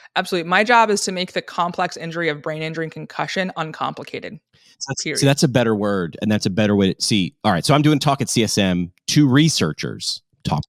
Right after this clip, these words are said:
Speaker 2: coming for
Speaker 1: Mm-hmm.
Speaker 2: you researchers. And most people who know me be like, "Jimmy has no business giving a <laughs> presentation in research." Um, but my, my goal is I'm with a researcher, and we're gonna solve this. So you've,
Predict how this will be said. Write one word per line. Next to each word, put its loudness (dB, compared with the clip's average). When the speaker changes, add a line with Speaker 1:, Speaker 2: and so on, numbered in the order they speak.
Speaker 2:
coming -2
for -6
Speaker 1:
Mm-hmm. 2
Speaker 2:
you 4
researchers. -4
And 2
most 4
people 2
who -2
know 2
me 2
be 0
like, -2
"Jimmy 2
has -6
no 0
business -4
giving -6
a -12
<laughs> -14
presentation 2
in -2
research." 0
Um, 2
but -4
my, 4
my 4
goal 4
is 2
I'm 2
with 6
a 4
researcher, 0
and 2
we're 4
gonna 2
solve 0
this. 0
So 2
you've, 4